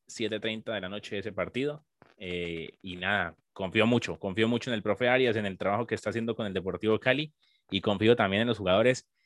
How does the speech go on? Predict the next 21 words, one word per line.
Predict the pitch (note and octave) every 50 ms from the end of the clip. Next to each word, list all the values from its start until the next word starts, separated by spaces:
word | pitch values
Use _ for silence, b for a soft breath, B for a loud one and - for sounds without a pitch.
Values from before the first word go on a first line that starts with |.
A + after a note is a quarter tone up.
| _ _ _ _ _ _
que | - - A2 G#2
de | G2+ G2 G2+
seguro | - - F#2+ F2+ G2 A#2 C3 B2+ A#2
entienden | G#2 G2+ F2+ G#2+ G#2+ A2 A#2 A#2 B2 B2 B2+ A#2+ A2+ G#2+ G2 - - -
esta | - G#2 - - - A#2+ A#2 A#2 A2 G2+ F#2+ F2+ F2 F2 - - _ _ _ _ _ _ _ _ _ - - - _ _ _
mini | A#2+ A#2 A#2+ A#2 A2+ G#2+ F#2+
crisis | - - C#3 C#3+ B2+ - A2 F2 -
por | - G2
la | F#2+ F2+
que | - -
están | - G#2+ F#2+
pasando, | - A#2+ A2+ B2+ B2+ A#2+ -
porque | - G2+ - - E2+
crisis | - G#2 G#2+ G#2+ A#2+
sería | A2 A#2 G2+ G2 G#2+ A#2 A#2+ A#2+ - b b b b b b
no | A#2 A#2+ B2 B2
estar | A#2+ - - A#2+
dentro | A2+ A2+ A2+ A2 A2+ A2 G#2
de | G2
los | F#2 A2+ A2 -
ocho, | C3+ D3 C#3+ - - C#3 C3 B2+ -